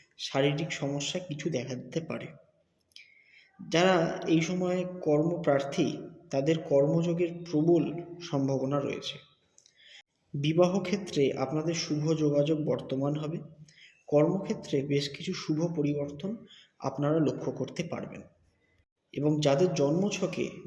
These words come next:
জ্যৈষ্ঠা নক্ষত্রে রাহু অবস্থান করছে,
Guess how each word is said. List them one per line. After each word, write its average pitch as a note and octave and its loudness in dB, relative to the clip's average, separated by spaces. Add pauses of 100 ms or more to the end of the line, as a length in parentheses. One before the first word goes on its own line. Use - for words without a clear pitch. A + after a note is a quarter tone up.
জ্যৈষ্ঠা D#3 2
নক্ষত্রে F#3 -2
রাহু C#3+ 0
অবস্থান D3+ 2
করছে, - -6